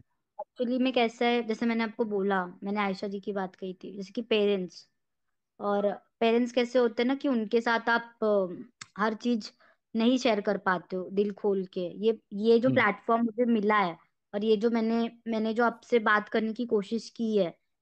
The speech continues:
Speaker 1: तो मैंने
Speaker 2: हम्म।
Speaker 1: ना बहुत बारीकी से चीजों को देखा, आप समझ सकते होगे, the way I have connected with you। मैंने मेरा दिमाग, अ, जो लॉजिकल है, मतलब जैसे कि हम सो-, ये क्या होगा, कैसे होगा, किधर से, तो मैंने बहुत कोशिश की, मैंने दो तीन बार कमेंट भी किया ताकि मुझे प्लेटफॉर्म ज्वाइन करना था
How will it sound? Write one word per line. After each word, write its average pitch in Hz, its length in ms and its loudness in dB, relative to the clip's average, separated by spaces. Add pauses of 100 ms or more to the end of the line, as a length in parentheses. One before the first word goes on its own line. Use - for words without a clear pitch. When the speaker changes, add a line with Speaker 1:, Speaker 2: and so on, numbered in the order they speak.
(160)
Speaker 1:
तो 220 80 -4
मैंने 233 320 4
Speaker 2:
हम्म। 247 80 2
Speaker 1:
ना 254 120 4
बहुत 226 260 2 (180)
बारीकी 208 460 2
से 240 140 -4
चीजों 220 280 -4
को 233 120 4
देखा, 214 300 2
आप 202 120 0
समझ 202 280 -2
सकते 208 340 -6
होगे, 196 180 -2
the 196 120 0
way 208 280 2 (340)
I 214 60 2
have 214 140 -4
connected 214 500 0
with 220 260 -2
you। 233 140 0
मैंने 214 200 -4
मेरा 220 160 0
दिमाग, 202 380 0 (500)
अ, 214 60 -2
जो 214 120 2
लॉजिकल 214 520 2
है, 220 200 -2
मतलब 233 260 -2
जैसे 214 220 -2
कि 233 140 -4
हम 233 240 0
सो-, 220 280 -4
ये 208 320 -2
क्या 208 220 0
होगा, 196 320 0
कैसे 196 280 -8
होगा, 196 140 -4
किधर 196 220 -4
से, 202 260 -8 (280)
तो - 60 -4
मैंने 247 120 2
बहुत 262 220 2
कोशिश 240 380 2
की, 254 120 -6
मैंने 240 180 2
दो 226 120 4
तीन 220 180 -4
बार 226 120 0
कमेंट 214 340 -2
भी 226 80 -4
किया 220 160 -2
ताकि 208 260 -6
मुझे 214 180 -6
प्लेटफॉर्म 208 400 -4
ज्वाइन 196 240 -4
करना 190 300 -6
था 254 160 -8